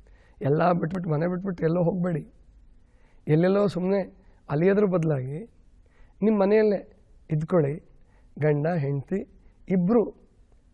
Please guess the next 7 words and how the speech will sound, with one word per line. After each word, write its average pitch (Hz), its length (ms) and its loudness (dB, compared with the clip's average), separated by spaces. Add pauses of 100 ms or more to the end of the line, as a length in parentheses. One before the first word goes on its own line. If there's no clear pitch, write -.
ಭಾಳ 135 300 0
ಜಗಳ 190 240 2
ಆಡ್ತಿದ್ರು, 190 380 0
ಒಂದು 170 120 -2
ಪ್ರಯೋಗ 170 260 2
ಮಾಡಿ, 156 340 0 (680)
ಚೆನ್ನಾಗಿರುತ್ತೆ. 180 800 -4